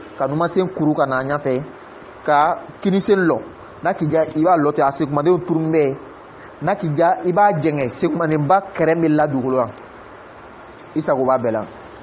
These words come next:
Suma kɔfɛ, tatashahadu, i bɛ taya kalan. Ɔhɔn, tatashahadu,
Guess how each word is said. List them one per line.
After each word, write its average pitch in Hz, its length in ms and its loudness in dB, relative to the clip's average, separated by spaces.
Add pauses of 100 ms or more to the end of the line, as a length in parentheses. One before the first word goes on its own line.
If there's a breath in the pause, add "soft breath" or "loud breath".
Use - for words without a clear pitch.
(1900)
Suma 233 340 0
kɔfɛ, 180 280 0
tatashahadu, 170 640 0
i - 20 4
bɛ 185 140 2
taya 151 220 0
kalan. 127 340 -4 (880)
Ɔhɔn, 131 360 -6
tatashahadu, 147 680 -4